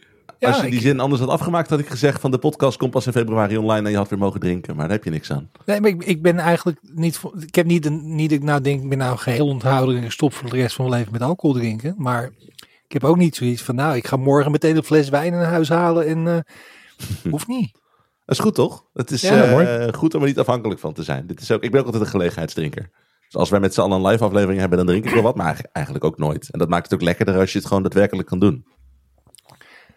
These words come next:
Speaker 1: Ja, nee, dat, ik, ik, ik, ik merk dat het gewoon, eh,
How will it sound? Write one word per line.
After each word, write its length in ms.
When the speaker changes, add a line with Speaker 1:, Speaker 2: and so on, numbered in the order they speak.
Speaker 1:
Ja, 260
nee, 180
dat, 180
ik, 240
ik, 180
ik, 240
ik 200
merk 240
dat 140
het 140
gewoon, 380
eh, 460